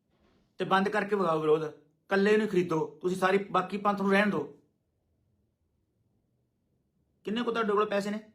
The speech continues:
ਜਿਹੜੇ ਤੁਸੀਂ ਸਾਰੇ ਬੰਦਿਆਂ ਨੂੰ, ਕਿਸੇ ਨੂੰ ਪੰਜਾਹ ਹਜ਼ਾਰ, ਕਿਸੇ ਨੂੰ ਲੱਖ, ਕਿਸੇ ਨੂੰ ਲੱਖ, ਕਿਸੇ ਨੂੰ ਕੁਛ, ਕਿਸੇ ਨੂੰ ਕੁਛ ਮੂੰਹ 'ਚ ਪਾ ਕੇ ਤੁਹਾਨੂੰ ਕਹਿੰਦੇ ਵੀ ਹੁਣ ਗੱਲ ਨਹੀਂ ਕਰਨੀ,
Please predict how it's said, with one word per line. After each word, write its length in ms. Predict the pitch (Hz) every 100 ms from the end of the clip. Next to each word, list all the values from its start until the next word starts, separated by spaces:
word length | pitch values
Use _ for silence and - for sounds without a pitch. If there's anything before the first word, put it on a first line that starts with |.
| _ _ _ _ _ _ _ _ _ _ _ _ _ _ _ _ _ _ _ _ -
ਜਿਹੜੇ 180 | 190
ਤੁਸੀਂ 220 | 220 196 196
ਸਾਰੇ 240 | 196 220
ਬੰਦਿਆਂ 240 | 208 196
ਨੂੰ, 80 | 202
ਕਿਸੇ 120 | 196
ਨੂੰ 100 | 202
ਪੰਜਾਹ 280 | 196 185 202
ਹਜ਼ਾਰ, 220 | 208 190
ਕਿਸੇ 180 | 190 185
ਨੂੰ 100 | 185
ਲੱਖ, 240 | 180 202 202
ਕਿਸੇ 220 | 196 190
ਨੂੰ 120 | 180 - 165
ਲੱਖ, 240 | 185 190
ਕਿਸੇ 180 | - 190
ਨੂੰ 120 | 196
ਕੁਛ, 220 | 196 208 -
ਕਿਸੇ 200 | 185 190
ਨੂੰ 80 |
ਕੁਛ 180 | 190 202
ਮੂੰਹ 200 | 190 190
'ਚ 60 | 196
ਪਾ 180 | 185 180
ਕੇ 100 | 190
ਤੁਹਾਨੂੰ 180 | 190
ਕਹਿੰਦੇ 140 | 190 190
ਵੀ 60 |
ਹੁਣ 160 | 185 175
ਗੱਲ 180 | 170 170
ਨਹੀਂ 100 | 175
ਕਰਨੀ, 260 | 151 151